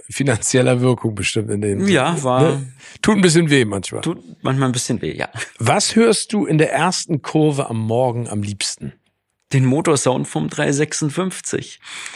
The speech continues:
Speaker 2: Ich würde jetzt zwar gern sagen, ich höre den Song oder den Song, aber bei dem Porsche drei sechsundfünfzig, der ein Radio hat,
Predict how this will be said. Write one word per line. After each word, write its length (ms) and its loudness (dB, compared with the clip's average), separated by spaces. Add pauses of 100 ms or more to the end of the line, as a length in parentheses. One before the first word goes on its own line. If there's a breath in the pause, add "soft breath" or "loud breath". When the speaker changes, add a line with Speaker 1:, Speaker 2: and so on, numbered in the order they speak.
(160 loud breath)
Speaker 2:
Ich 80 -10
würde 180 2
jetzt 160 -6
zwar 160 -2
gern 220 0
sagen, 300 0
ich 200 -4
höre 180 0
den 260 -2
Song 280 0
oder 200 2
den 240 -2
Song, 280 -6
aber 240 -2
bei 220 0
dem 380 0
Porsche 320 0
drei 240 0
sechsundfünfzig, 920 -2 (1200 loud breath)
der 120 2
ein 100 2
Radio 460 -2
hat, 260 -8